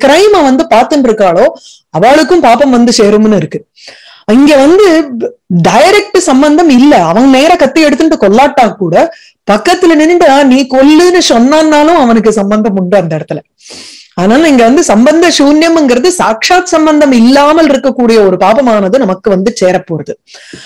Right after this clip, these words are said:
அப்ப ஜனங்கள் என்ன பண்ண போறா? புருதஸ்யவஹா ஜனாஹா, புரு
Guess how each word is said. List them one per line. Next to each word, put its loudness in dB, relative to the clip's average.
அப்ப -2
ஜனங்கள் 2
என்ன 2
பண்ண 0
போறா? 2
புருதஸ்யவஹா 0
ஜனாஹா, -2
புரு 2